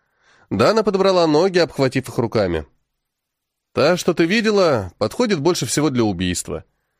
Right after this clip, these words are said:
Я могу подчинить стихии, но они плохо слушаются. В прошлом я был воином". "Я знаю", — тихо прошептала Дана. Волосы девушки спутались, она задумалась. "Красивая", — мелькнула у меня мысль.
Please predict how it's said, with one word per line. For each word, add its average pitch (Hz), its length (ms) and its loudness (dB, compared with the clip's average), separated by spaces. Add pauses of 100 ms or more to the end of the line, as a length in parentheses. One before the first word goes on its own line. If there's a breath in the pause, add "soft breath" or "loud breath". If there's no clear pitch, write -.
(320)
Я 196 180 4
могу 170 280 2
подчинить 151 500 0
стихии, 135 640 0
но 107 320 0
они 135 200 2
плохо 131 320 0
слушаются. - 680 -6 (300)
В 98 220 -6
прошлом 214 360 0
я 175 140 2
был 165 140 2
воином". 85 520 -2 (460)
"Я 131 240 0
знаю", — 92 420 -4 (600 soft breath)
тихо 156 280 0
прошептала 127 560 0
Дана. 85 380 0 (600)
Волосы 190 520 2
девушки 196 380 -2
спутались, 139 680 -2
она 110 240 0
задумалась. 110 720 0 (560)
"Красивая", — 170 960 0 (140)
мелькнула 117 580 0
у 98 40 2
меня 98 220 2
мысль. 101 400 -2